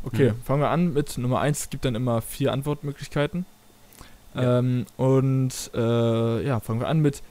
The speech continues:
Speaker 1: wie viele Stunden, also bei wie vielen Stunden liegt der Weltrekord im Wachbleiben? Also.
Speaker 2: Oh.
Speaker 1: A. Siebenhundert.
Speaker 2: Warte,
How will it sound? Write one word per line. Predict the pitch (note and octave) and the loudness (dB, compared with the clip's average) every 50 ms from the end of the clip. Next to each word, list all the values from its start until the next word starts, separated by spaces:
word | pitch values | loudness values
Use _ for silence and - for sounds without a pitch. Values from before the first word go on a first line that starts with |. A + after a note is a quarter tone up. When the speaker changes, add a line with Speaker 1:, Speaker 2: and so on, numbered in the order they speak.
| - - | -14 -8
Speaker 1:
wie | B2+ C3+ F3 G3 | -2 0 0 0
viele | - - G3+ F#3+ F3+ | 2 4 4 4 2
Stunden, | - - - F3+ G3 G3 - E3+ F3 F#3 G3 F#3+ - - - - - - - - - - - - - - - | 2 2 2 2 2 2 0 -2 0 0 -2 -4 -8 -16 -20 -20 -18 -20 -20 -20 -20 -18 -18 -18 -18 -12 -4
also | - B2+ A2+ A2 | -4 -4 -2 0
bei | A2 B2+ B2+ D3+ D#3 C#3+ | 2 4 4 4 4 4
wie | C#3+ D#3+ D#3+ | 2 0 0
vielen | - D#3 D3 C#3+ | 0 -2 -2 -2
Stunden | - - D3 C#3+ C#3+ C#3 | -2 -2 -2 -2 0 0
liegt | B2+ B2+ C3+ D3+ - D3+ | 0 0 0 0 2 2
der | C#3 B2 | 2 2
Weltrekord | A#2+ B2 C3+ - D#3+ D3 C3+ - C#3 B2+ - - | 2 2 0 0 -2 -6 -4 0 0 0 0 0
im | - B2+ A2+ | -2 0 0
Wachbleiben? | A#2 A#2 - - - - G2+ G2 - F#2+ F#2+ - - - - - - - - - - - - - - - - - - - - - - - - - - - - - - - - - - - | 0 -2 -2 -2 -4 -2 -2 -2 -4 -6 -8 -8 -10 -16 -20 -20 -20 -20 -20 -20 -20 -20 -20 -20 -20 -20 -20 -20 -20 -20 -20 -20 -20 -20 -20 -20 -20 -20 -20 -20 -20 -20 -20 -20 -14 -8
Also. | - - G#2+ A2 G#2 G#2+ G2+ F#2+ F2+ - - - - - - - - - - - - - - - - - | -4 -2 0 0 0 -2 -4 -4 -4 -8 -14 -20 -20 -20 -20 -20 -20 -20 -20 -20 -20 -20 -20 -20 -16 -12
Speaker 2:
Oh. | - A2+ G2+ F#2 G2 G2+ F#2+ F#2 - - - - - - - - - - | -12 -10 -10 -12 -14 -16 -16 -18 -18 -20 -20 -20 -20 -20 -20 -20 -12 -2
Speaker 1:
A. | - G#2+ A#2+ B2 A2+ G2 G2+ - - - - - - - - - - - - - - - - - - - - - - - - - - - - - - - | 2 4 6 6 6 4 2 -4 -10 -20 -20 -20 -20 -20 -20 -20 -20 -20 -20 -20 -20 -20 -20 -20 -20 -20 -20 -20 -20 -20 -20 -20 -20 -20 -20 -20 -14 -10
Siebenhundert. | B2 A#2+ A#2 C#3 D#3 E3+ E3+ F#3 F3 E3 F3 F3+ F3+ | -6 -4 -2 -2 0 2 4 4 4 6 6 6 8
Speaker 2:
Warte, | F3 E3+ | 8 8